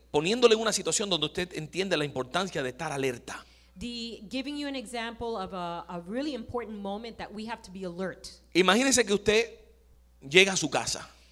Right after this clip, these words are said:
Speaker 2: Imagine that you get home
Speaker 1: a las tres de la mañana.
Speaker 2: at three o'clock in the morning
Speaker 1: Está todo oscuro.
Speaker 2: and everything is dark.
Speaker 1: El, la, la, la luz de la calle, el alumbrado de la calle está apagado.
Speaker 2: Uh,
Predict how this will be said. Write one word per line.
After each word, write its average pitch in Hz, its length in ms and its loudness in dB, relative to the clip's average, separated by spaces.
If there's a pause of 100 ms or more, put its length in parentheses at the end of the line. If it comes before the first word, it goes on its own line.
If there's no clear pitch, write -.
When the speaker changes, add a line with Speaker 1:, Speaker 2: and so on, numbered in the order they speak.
(140)
Speaker 2:
Imagine 262 580 -2
that 247 180 -4
you 247 100 -4
get 262 200 -6
home 208 320 -10 (200)
Speaker 1:
a 110 60 2
las 120 160 2
tres 156 180 6
de 175 80 6
la 165 120 6
mañana. 147 400 -2 (580)
Speaker 2:
at 190 220 -2
three 262 180 -8
o'clock 262 300 -4
in 254 80 -8
the 240 80 -10
morning 185 340 -6 (460)
Speaker 1:
Está 151 320 4
todo 170 260 10
oscuro. 208 500 2 (220)
Speaker 2:
and 196 140 -8
everything 269 440 -6
is 302 140 -8
dark. 233 320 0 (480)
Speaker 1:
El, 131 140 4 (160)
la, 135 160 6
la, 131 160 6
la 131 180 8
luz 185 320 6
de 151 220 2
la 151 120 8
calle, 190 300 8
el 165 80 6
alumbrado 151 400 8
de 175 60 8
la 160 100 8
calle 190 380 8 (240)
está 131 160 4
apagado. 180 560 8 (440)
Speaker 2:
Uh, 202 300 0